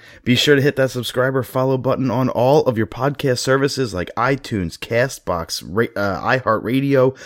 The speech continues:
Spotify, TuneIn. But while you're there, what we ask is that you leave us a rating, you leave us a review. We read them all on the air, and it takes, like, a minute to do. We would really appreciate that. Uh, it's the cheapest, easiest way to help the show grow.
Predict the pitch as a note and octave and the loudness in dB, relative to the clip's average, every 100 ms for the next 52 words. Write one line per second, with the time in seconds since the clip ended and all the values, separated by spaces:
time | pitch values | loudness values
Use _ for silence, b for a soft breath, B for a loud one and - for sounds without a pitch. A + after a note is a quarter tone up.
0 | B - - C#3+ C#3+ C#3+ - A2+ A#2 - | B -12 -2 2 2 0 -4 -4 -4 0
1 | C#3+ C#3+ B2 B2 B B - F#2+ A2 D3+ | 2 4 4 0 B B -6 -2 0 0
2 | F3 A2+ F2+ F2+ E2+ B B G2+ C#3 F3+ | 2 0 0 -2 -2 B B 2 4 6
3 | C#3 F2 E2+ - G#2+ G2 G2+ F#2+ A2+ C3+ | 4 2 0 -6 -6 -4 -2 0 0 0
4 | D3 D3 A#2+ A#2 A2 G#2+ F2+ F#2+ A2+ A#2+ | 0 0 2 2 0 0 -2 -2 -2 -2
5 | C#3 C3 B2 F#2 G#2 G2 G2 B - A2 | 0 0 0 0 0 0 -2 B -4 0
6 | A2 G2+ G2+ - A2+ C3+ D#3 D#3+ C3 G#2 | 0 0 -2 0 2 4 2 2 2 2
7 | G2 F#2+ B B G2+ G#2 - A2+ - G#2+ | 2 -2 B B -6 -4 -2 -4 -2 -4
8 | G2+ F#2+ - A#2+ A2 A2+ C3 C3+ - - | -4 -6 -6 -2 2 4 6 4 0 -4
9 | A#2+ F#2 G#2 G#2+ F#2+ F#2+ B - A2 A2 | -4 -2 0 2 2 -2 B -6 -2 0
10 | G#2 B2+ C#3+ C#3+ C#3+ B2 A2 G#2+ G2 F#2 | 2 4 6 4 0 -4 -2 -2 -2 0
11 | G2 F#2 F2+ - F#2+ D#2+ - F2+ - C#3+ | -2 -2 -2 -4 -6 -6 -8 -8 -4 -2
12 | C#3 C#3+ - - C#3 C3 A#2 A#2 G#2+ G2+ | 2 2 2 0 0 0 -2 -2 -2 -2
13 | G2+ G2+ G2 - A2+ - F#2+ F2+ F2 A1+ | -6 -6 -6 -6 -8 -4 -2 -2 -4 -6